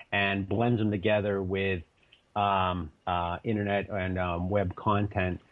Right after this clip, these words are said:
Um, you can imagine that the verticals, <coughs> excuse me, are gonna be enormous.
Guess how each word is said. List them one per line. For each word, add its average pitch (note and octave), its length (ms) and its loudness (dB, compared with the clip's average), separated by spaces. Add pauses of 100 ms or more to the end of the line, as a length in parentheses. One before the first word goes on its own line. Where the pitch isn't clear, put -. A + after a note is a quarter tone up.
(180)
Um, F#2+ 460 2 (180)
you A#2+ 120 4
can G#2+ 160 2
imagine G#2+ 640 2 (340)
that A2+ 300 2
the A#2 160 -4
verticals, A2 720 0 (100)
<coughs> - 440 -2
excuse C3 400 -4
me, A2+ 140 -4
are G#2 100 -6
gonna A2+ 180 -4
be G#2+ 220 -4
enormous. A2+ 500 0